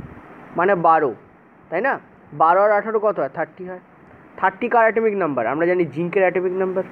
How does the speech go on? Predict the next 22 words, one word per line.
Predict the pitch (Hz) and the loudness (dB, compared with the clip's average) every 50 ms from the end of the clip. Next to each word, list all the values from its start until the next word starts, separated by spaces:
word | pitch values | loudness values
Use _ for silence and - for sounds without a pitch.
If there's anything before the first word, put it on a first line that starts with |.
| - - - - - | -14 -20 -20 -16 -6
তাই | - 160 | -2 0
answer | 156 156 151 175 175 | 0 2 2 0 0
এখানে | 160 170 160 151 | 0 0 -2 -2
জিঙ্ক | 147 156 165 170 175 180 | -2 -4 -4 -4 -4 -4
হবে। | 170 165 165 170 - - | -6 -6 -8 -12 -6 0
দেখো | - 175 170 185 | 2 4 4 4
কত | 185 | 4
easily | 175 175 165 151 160 185 | 4 2 2 2 0 2
বেরিয়ে | - 151 131 123 110 | 2 2 0 0 -2
যাচ্ছে। | 104 110 - - - - - - - | -2 -4 -4 -6 -10 -16 -12 -4 0
ঠিক | 196 196 | 2 2
আছে, | 226 185 151 120 - - - - - - - | 2 2 0 -4 -6 -10 -16 -20 -18 -16 -6
শুধু | - - 226 214 254 285 | 0 2 4 4 4 4
তোমাদের | - 269 247 240 240 226 247 233 | 4 4 4 4 4 4 2 2
এইখানটা | 196 202 214 220 220 - 240 269 269 262 240 277 262 | 2 2 0 0 -2 -4 -4 -4 -2 -2 -2 0 0
জানতে | 254 233 220 220 208 214 | 2 0 0 0 0 0
হবে, | 202 202 196 214 233 - - - | 0 0 0 -2 -4 -6 -4 -2
এইটা | - 240 247 269 | 0 0 2 2
তোমাদের | 240 254 247 226 233 | 2 2 2 2 0
মুখস্থ | 214 208 190 214 208 220 | 0 0 0 -2 -2 0
রাখতে | 196 185 180 185 - | 0 -2 -2 -2 -2
হবে। | 190 185 196 226 | -4 -2 -2 -4